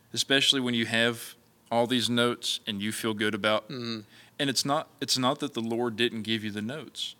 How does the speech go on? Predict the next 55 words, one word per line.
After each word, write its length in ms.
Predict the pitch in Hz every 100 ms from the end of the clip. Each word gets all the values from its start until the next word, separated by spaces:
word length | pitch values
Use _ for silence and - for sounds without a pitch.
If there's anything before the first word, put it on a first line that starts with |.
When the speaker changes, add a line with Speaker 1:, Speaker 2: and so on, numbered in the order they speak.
| _ _ _ _
Speaker 1:
'cause 160 | - 107
the 80 | 110
Lord 300 | 107 131 113
very 280 | 117 123 127
much 340 | 120 117 -
gave 240 | 120 123
me 100 | 117
the 120 | 104 104
notes. 300 | 120 113 120
In 80 |
fact, 260 | 113 131 131
I, 120 | 135 107
I 100 | 131
preached 380 | - - 143 -
the 60 | 113
same 280 | - 120
message 340 | 117 117 113 107
the 100 | 110
next 280 | 110 104 -
night 240 | 110 104
and 120 | 104 104
finished 320 | 107 95 -
it. 80 | - _ _ - -
Speaker 2:
Wow. 260 | 95 90 - _ _
Speaker 1:
And 280 | 131 120 104
the 80 | 104
same 340 | - 120 107
result. 420 | 104 107 95 - - _ - - _ - -
Speaker 2:
Wow. 120 | -
Speaker 1:
It's 120 | - 110
about 220 | 113 101
obedience, 500 | 95 120 110 90 -
though, 220 | 82 117 - _ _ _
'cause 280 | 127 123 113
the, 60 | 113
Speaker 2:
Mm. 180 | 107 104 _ _
Speaker 1:
I, 140 | 120 127 - -
you 160 | 120 113
know, 100 | 107
I 60 |
keep 240 | - 165 104
all 100 | 101
my 100 | 107
notes 280 | 117 113
and 100 | 113
I 60 | 110
go 120 | 110
preach 280 | 104 - 107
'em 80 | 104
again 220 | 101 104
in 80 | 101
other 140 | 95
places, 420 | 95 107 117 - 98
but 140 | 95
it's, 160 | 92